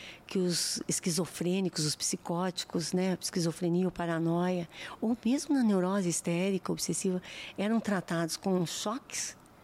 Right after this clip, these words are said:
camisa de força, não é? O, o, o, a pessoa que inventou, não me lembro o nome dele agora,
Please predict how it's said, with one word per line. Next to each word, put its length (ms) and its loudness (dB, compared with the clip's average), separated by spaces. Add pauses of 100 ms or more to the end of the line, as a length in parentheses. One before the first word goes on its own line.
(260)
camisa 320 2
de 140 -2
força, 600 -2 (720)
não 80 2
é? 160 2 (280)
O, 80 -2
o, 720 0
o, 60 0
a 100 -2
pessoa 360 0
que 120 -2
inventou, 400 0
não 100 4
me 120 4
lembro 260 2
o 20 4
nome 200 4
dele 240 0
agora, 500 -2